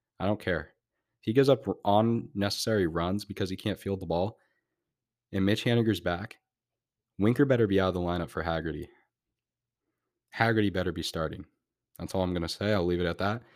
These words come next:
then J P Crawford, dude, come on, please. Please come on, J P. I need you to show up. I know you get hits, but also defensively, there, there's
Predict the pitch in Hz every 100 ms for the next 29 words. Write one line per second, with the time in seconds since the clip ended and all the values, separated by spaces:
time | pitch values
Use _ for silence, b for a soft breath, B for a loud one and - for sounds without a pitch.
0 | b b 113 113 147 151 - 123 101 82
1 | - _ _ - 127 90 76 _ _ _
2 | _ _ _ - - _ _ _ _ _
3 | _ _ _ _ - 135 123 85 - -
4 | 107 104 78 - - 120 110 80 76 -
5 | _ _ _ - 135 123 - 107 104 92
6 | 85 82 95 87 - _ _ _ _ _
7 | _ 95 101 113 127 127 - 123 113 90
8 | 92 - _ 87 90 101 135 143 143 120
9 | 107 104 - 95 87 - _ _ _ _
10 | _ _ - 143 165 147 117 120 131 131
11 | 131 131 131 127 120 - 104 101 98 98
12 | 101